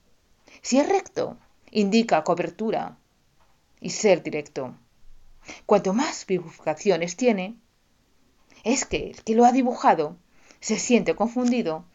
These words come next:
o no se expresa claramente. Los animales son un buen soporte social. La presencia de un sol es una representación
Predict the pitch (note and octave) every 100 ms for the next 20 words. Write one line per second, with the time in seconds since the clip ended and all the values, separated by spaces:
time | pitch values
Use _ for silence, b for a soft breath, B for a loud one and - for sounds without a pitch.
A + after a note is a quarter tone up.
0 | B B - F#3+ A3+ A3+ F3 - F#3 F3
1 | - E3+ E3+ D3+ C#3+ C#3 C#3 - - _
2 | _ _ _ _ _ _ _ _ _ _
3 | _ _ _ _ _ _ _ _ B -
4 | A#3 C4+ B3 C4+ D#4+ E3+ D#3+ - - _
5 | _ _ _ _ B B - B3 A3+ F#3+
6 | G#3+ B3+ G3 E3 D3+ D3+ - D#3+ D3 C#3+
7 | A3 - _ _ _ _ _ _ _ _
8 | _ _ B - G3 F#3+ F#3+ C#4 - E4
9 | D4+ C4+ D#4+ D4+ E3+ - _ _ _ _
10 | _ _ _ _ _ _ _ _ _ _
11 | _ _ _ _ _ _ _ _ _ _
12 | _ _ _ _ _ _ _ _ b b
13 | G#3 G#3 A#3 G#3+ A3 G#3+ F3 G3+ F3 E3+
14 | F3 D3+ C#3